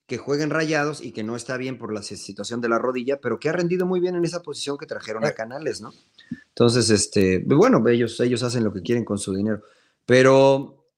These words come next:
Speaker 1: yo estoy preocupado, señor Laguna, ¿no?
Speaker 2: ¿Por
Speaker 1: Hoy
Speaker 2: qué?
Speaker 1: platicaba con el, con el buen Jorge Campos y dices, "Yo estoy convencido que, este,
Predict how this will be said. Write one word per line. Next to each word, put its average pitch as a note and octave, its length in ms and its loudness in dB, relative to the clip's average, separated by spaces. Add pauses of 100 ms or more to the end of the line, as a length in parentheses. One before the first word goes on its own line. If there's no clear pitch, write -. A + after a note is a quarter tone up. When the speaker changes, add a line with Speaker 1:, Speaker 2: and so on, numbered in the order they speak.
(180)
Speaker 1:
yo F3+ 260 2
estoy G#3+ 220 2
preocupado, C#3 520 -6
señor G#2 180 -12
Laguna, G2+ 320 -10
¿no? D3+ 200 -10
Speaker 2:
¿Por D#3 100 -2
Speaker 1:
Hoy D#3 40 -2
Speaker 2:
qué? G#3+ 120 6
Speaker 1:
platicaba C#3+ 520 0
con A2+ 260 -4
el, G#2 220 -6
con G#2+ 240 -6
el G2+ 440 -12
buen A#2+ 180 -4
Jorge B2+ 340 -6
Campos A#2+ 420 -6
y A2 60 -12
dices, A2 320 -8
"Yo A#2+ 100 -8
estoy D3+ 180 -2
convencido C3 560 -4
que, G2+ 360 -6 (460)
este, F#2+ 760 -2